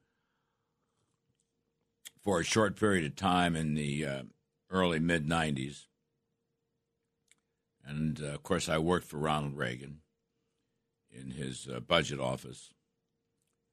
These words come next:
uh, in his first term. And then later on, I went back to Wall Street and became, later on, became a broadcaster all those years on C N B C, and now I'm having the time of my life on Fox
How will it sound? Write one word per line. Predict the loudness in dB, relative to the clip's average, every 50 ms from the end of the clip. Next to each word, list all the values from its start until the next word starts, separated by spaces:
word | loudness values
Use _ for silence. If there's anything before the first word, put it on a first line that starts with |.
| _ _ _
uh, | -20 -20 -20 -16 -12
in | -8 -8
his | -8 -8 -10 -12
first | -6 -2 -2 -2 -2 -2 -8
term. | -10 -8 -4 -2 -2 0
And | 0 0 -2
then | -2 -2 -2 -2 -4 -4 -8 -14 _ _ _ _ _ _ _ -16 -16 -16 -16 -18 _ _ _ _ _ _ _ _ _ _ _ _ _ _ _ -4
later | 0 2 4 4 4 4
on, | 4 4 2 2
I | 0 0 -2
went | -2 -4 -6 -8 -10 -12 _ _ _ _ _ _ _ -6
back | -6 -6 -6
to | -6 -6
Wall | -2 0 0 0
Street | -2 -4 -4 -2 -2 -2
and | -4 -6
became, | -10 -14 -12 -12 -10 -10 -10 -12 -16 _ -10
later | -6 -4 -2 -2 -2 -2
on, | -2 -2 -4 -6
became | -10 -14 -12 -10 -10 -10 -10
a |
broadcaster | -8 -4 -2 0 0 0 -2 -2 0 0 0 0 0 -2 -4 -4
all | -2 -2 0 0
those | -2 -2 -4 -4 -6 -8
years | -8 -6 -6 -6 -6
on | -8 -12 -10 -10
C | -8 -8 -6 -4 -4
N | -4 -4
B | -6 -6 -6
C, | -4 -2 0 0 0 0
and | 0 0
now | 0 -2 -2 -2
I'm | -2 0
having | 0 0 0 0 -2 -4
the | -4 -6
time | -6 -4 -2 -2 0 -2 -2
of | -4
my | -2 -2 -2
life | -2 0 0 0 0 0 -2 -6
on | -10 -14 -14 -10
Fox | -4 -2 0 0 0 0 -2 -8 -14 -16